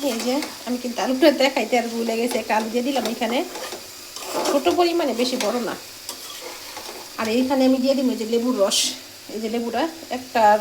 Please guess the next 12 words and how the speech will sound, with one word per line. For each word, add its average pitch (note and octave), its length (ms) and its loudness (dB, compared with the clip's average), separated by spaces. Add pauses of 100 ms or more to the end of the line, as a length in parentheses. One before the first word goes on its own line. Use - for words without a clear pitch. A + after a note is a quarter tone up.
(480)
মানে G3+ 140 -10 (540)
অর্ধেক A#3 300 -2
আমি A3 160 0
লেবু A3 200 -2
দিয়ে A3+ 140 -2
দিব A#3 100 0 (120)
এখানে। A#3 240 -2 (3000)
তো - 60 -12 (100)
লেবুটা A3 280 -4
আমি A3 140 -4
দিয়ে A3+ 160 -2
দিলাম, A3 200 0